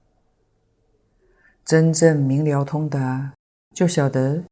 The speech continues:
我们生生的阿弥陀佛是实相，一点都没错。如果有一点怀疑，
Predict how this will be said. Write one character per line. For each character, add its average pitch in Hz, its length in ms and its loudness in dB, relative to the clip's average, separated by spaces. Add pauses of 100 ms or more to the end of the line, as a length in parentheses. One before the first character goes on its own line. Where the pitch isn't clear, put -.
(160)
我 147 180 2
们 147 160 0
生 220 240 0
生 214 240 2
的 147 180 -2 (340)
阿 156 140 -2
弥 151 160 0
陀 143 280 -4
佛 135 520 -6 (220)
是 - 160 -2
实 151 260 -4
相， 190 380 -4 (840)
一 233 120 4
点 135 300 2
都 147 160 0
没 135 240 2
错。 165 340 -4 (1300)
如 185 120 2
果 170 160 2
有 143 120 2
一 175 100 0
点 143 200 0
怀 139 220 -2
疑， 139 400 -4